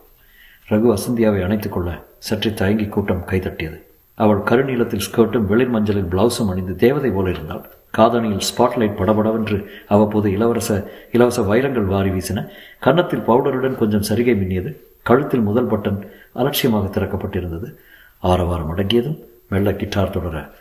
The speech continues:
அவள் பாடினாள். "ஒரு இதயம் உடையாமல் நிறுத்த முடிந்தால் நான் வாழ்வது வீணல்ல. ஒரு உயிரின் தவிப்பையோ ஒரு வலியையோ குறைக்க முடிந்தால்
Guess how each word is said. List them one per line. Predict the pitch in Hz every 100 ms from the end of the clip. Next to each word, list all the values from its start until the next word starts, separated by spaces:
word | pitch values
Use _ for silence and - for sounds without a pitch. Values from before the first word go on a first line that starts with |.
| - -
அவள் | 80 80 73 - - -
பாடினாள். | 95 82 - - - _ _ _ - - - -
"ஒரு | 117 110
இதயம் | 107 127 139 139
உடையாமல் | 139 110 110 113 113 113 110
நிறுத்த | 104 113 110 117
முடிந்தால் | 101 98 95 107 - - -
நான் | - 101 101
வாழ்வது | 101 107 113 117
வீணல்ல. | 95 95 87 82 78 - _ - _
ஒரு | 113 113 107
உயிரின் | 127 143 139 123
தவிப்பையோ | 107 123 - 120 117 120
ஒரு | 98 98
வலியையோ | 95 113 120 113 113
குறைக்க | 110 113 120 117
முடிந்தால் | 104 101 101 90 -